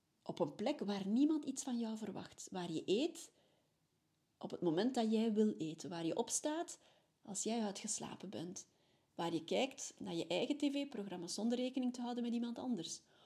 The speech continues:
Of leest zonder gestoord te worden. Of op het terras zit zonder dat er aan jou getrokken wordt van: "Wat gaan we nu doen?" Beslis, kies.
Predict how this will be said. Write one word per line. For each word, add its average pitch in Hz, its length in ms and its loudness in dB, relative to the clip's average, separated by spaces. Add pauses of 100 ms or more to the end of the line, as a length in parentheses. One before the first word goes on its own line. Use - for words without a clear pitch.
(160)
Of 262 240 4
leest 285 420 6
zonder 277 260 6
gestoord 294 460 -2
te 196 100 -2
worden. 165 360 -6 (720)
Of 262 160 2
op 285 100 4
het 277 120 2
terras 254 280 4
zit - 240 -2 (340)
zonder 247 520 4
dat 226 180 -6
er 220 60 -6
aan 202 120 -2
jou 202 180 0
getrokken 269 400 -6
wordt 202 160 -6
van: 196 120 -6
"Wat 208 100 -8
gaan 254 220 -8
we 277 60 -4
nu 294 160 4
doen?" 208 340 -4
Beslis, - 640 -2
kies. - 420 0